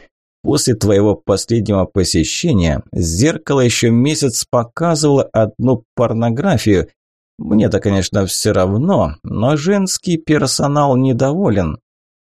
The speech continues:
"А чего я-то?" Сержант недовольно скривился.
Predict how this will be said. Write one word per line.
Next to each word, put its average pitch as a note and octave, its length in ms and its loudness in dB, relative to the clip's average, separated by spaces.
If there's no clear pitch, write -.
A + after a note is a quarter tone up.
"А F2 120 -2
чего G3 320 2
я-то?" F3+ 580 -2
Сержант G#2+ 640 0
недовольно A2+ 480 2
скривился. G#2+ 640 2